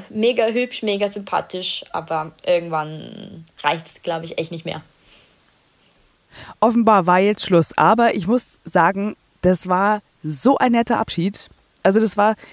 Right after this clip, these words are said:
Speaker 2: total positiv, total freundlich. Die ist so richtig optimistisch gegangen, die hat sich bedankt, die hatten nochmal so ein richtig nettes Gespräch gehabt,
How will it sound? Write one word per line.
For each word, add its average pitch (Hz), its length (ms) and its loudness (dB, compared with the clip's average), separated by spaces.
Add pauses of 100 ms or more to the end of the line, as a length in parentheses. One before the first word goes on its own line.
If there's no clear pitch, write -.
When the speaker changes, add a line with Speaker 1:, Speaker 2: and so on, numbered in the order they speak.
(140)
Speaker 2:
total 247 380 0
positiv, 226 720 0
total 226 320 0
freundlich. 190 760 2 (640)
Die 208 160 0
ist - 220 2
so 220 100 6
richtig 220 460 0
optimistisch 208 720 0
gegangen, 214 640 0
die 175 160 2
hat 190 160 -2
sich 208 240 -4
bedankt, 196 880 -2
die 180 160 0
hatten 175 500 -4
nochmal 175 380 0
so 180 80 0
ein 170 80 0
richtig 202 320 -6
nettes 180 340 -2
Gespräch 185 460 -4
gehabt, 185 260 -4